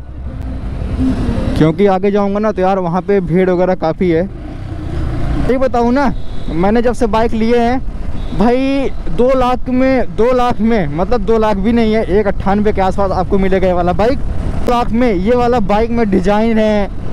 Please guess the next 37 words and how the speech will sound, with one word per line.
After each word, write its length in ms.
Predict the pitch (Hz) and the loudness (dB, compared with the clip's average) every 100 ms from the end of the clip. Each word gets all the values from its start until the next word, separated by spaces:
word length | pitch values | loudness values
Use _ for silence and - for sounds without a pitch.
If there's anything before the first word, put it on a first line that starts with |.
| - - - | -2 -2 0
अ, 300 | 190 196 196 | 2 2 0
चलाने 400 | 214 214 220 226 | 0 0 2 2
में 100 | 226 | 2
मज़ा 280 | 208 202 220 | 2 2 0
आता 260 | 214 220 | 0 0
है। 300 | 208 214 208 | 2 2 0
एक 180 | 196 196 | 0 -2
सौ 60 | 214 | 0
चौवन 360 | 220 202 220 220 | 0 2 2 2
के 80 | |
आसपास 400 | 214 196 214 214 | 0 0 0 0
इसका 460 | 214 - 220 202 185 - - - - - - - | 0 0 0 0 -2 -4 -6 -6 -4 -2 0 2
इंजन 300 | 214 226 247 | 2 2 2
है 80 | 233 | 0
ना, 160 | 277 180 - - - - - - - - | 0 -2 -4 -6 -6 -4 -6 -8 -4 0
तो 120 | 208 214 220 214 196 - | 2 4 2 0 0 -2
उतना 240 | 196 262 | 0 2
तो 80 | 269 | 2
अभी 160 | 269 269 | 0 2
मैंने 240 | 254 262 | 2 2
भगाया 340 | 196 190 208 240 | 0 0 2 2
नहीं, 240 | 247 262 - - - - - | 2 0 -2 -2 -4 -4 -2
but 180 | 220 226 | -2 0
एक 320 | 233 202 233 | 0 2 0
सौ 420 | 233 277 269 285 269 | 0 0 2 2 2
बयालीस 380 | 220 214 262 - | 2 2 0 0
तो 80 | |
मैंने 240 | 311 240 254 | 0 2 2
इसको 180 | 247 233 | 0 0
भगाया 360 | 180 196 214 | 2 2 2
भी 180 | 208 208 | 2 0
है। 140 | 156 123 - - - - - | 0 -2 -4 -4 -4 -2 2
तो 220 | 196 202 233 | 2 2 0
में 220 | 254 254 | 2 2
मिलते 360 | 233 220 254 240 | 2 2 2 0
हैं 240 | 247 254 | 2 0
इंजन 400 | 220 208 247 247 | 0 0 2 0